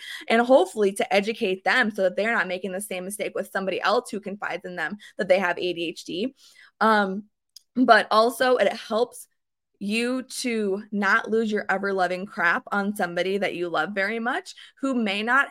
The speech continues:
have the right information. Um, A D, er, information about A D H D, if you go down a research rabbit hole, is easy to get, right? But there's a lot of misinformation out there. There's a lot of people talking about A D H D that really don't know what they're talking about.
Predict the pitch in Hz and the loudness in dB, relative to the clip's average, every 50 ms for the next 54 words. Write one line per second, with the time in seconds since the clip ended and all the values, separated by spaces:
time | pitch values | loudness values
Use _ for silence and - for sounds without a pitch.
0 | - - - 208 190 180 175 185 196 214 196 190 180 165 160 - - 185 196 208 | -6 -8 -4 -2 0 0 0 -2 -2 -4 -4 -2 -2 -2 -4 -4 -6 -8 -8 -6
1 | 202 202 214 226 240 233 - - - - 208 - - - - - - - 208 214 | -6 -4 -4 -4 -4 -6 -8 -12 -12 -14 -16 -20 -20 -20 -20 -10 -4 0 2 2
2 | 202 190 190 185 - - _ _ - 208 233 240 233 - - _ - - 208 208 | 2 0 -2 -6 -10 -14 _ _ -6 -4 -4 -2 -4 -6 -10 _ -10 -10 -10 -10
3 | - - 214 208 - 226 226 262 269 294 277 262 277 269 277 262 233 214 196 - | -10 -10 -12 -8 -4 -2 -2 -2 -2 -2 -2 -2 -2 -2 -2 0 0 0 0 0
4 | 202 208 208 208 208 208 - - 233 262 - - 262 - 262 247 240 220 214 202 | 0 0 0 -2 -4 -6 -6 -4 -4 -4 -4 -4 -2 0 2 4 4 4 2 0
5 | - - 190 185 180 175 190 196 208 208 202 202 208 226 254 285 339 - - 254 | -2 0 0 0 0 0 0 -2 -2 -2 -2 -4 -2 0 0 0 0 0 -2 -2
6 | - 208 196 196 - _ _ - 208 196 190 180 180 185 208 - - _ _ _ | -2 -2 -4 -4 -6 _ _ -4 -2 -2 0 -2 -2 -6 -10 -14 -20 _ _ _
7 | _ _ _ _ - 220 220 202 175 160 - - 185 - - 95 - _ - - | _ _ _ _ -4 -2 -2 -2 -4 -6 -8 -8 -6 -4 -4 -6 -6 _ -8 -6
8 | - - - 453 - - - - - - 277 277 349 311 277 269 240 208 190 - | -4 -2 -2 -4 -4 -8 -20 -18 -8 -4 0 0 2 2 4 4 4 4 2 0
9 | 180 180 175 196 202 196 185 208 208 208 190 175 202 - - 190 175 196 208 - | 0 -2 -4 -4 -4 -6 -6 -6 -4 -4 -4 -4 -6 -4 -2 -2 -2 -2 -2 -4
10 | 311 359 311 240 226 220 202 180 175 196 - 233 208 202 208 - 214 202 208 - | -2 0 0 0 0 0 0 -2 -2 -4 -4 -8 -6 -6 -6 -4 -4 -4 -4 -4
11 | 196 190 185 170 - 185 185 180 180 196 214 - - 254 262 294 269 226 240 262 | -2 -2 -2 0 0 -2 -2 -2 -4 -6 -8 -8 -6 -6 -4 -4 -4 0 2 2
12 | 269 269 269 269 254 254 262 233 220 180 - - 214 - 262 254 254 - - 247 | 2 2 2 0 0 0 -2 -2 -2 -4 -4 -6 -8 -6 -6 -8 -6 -6 -6 -4
13 | 269 - 415 494 - - | -2 -2 0 0 -2 -4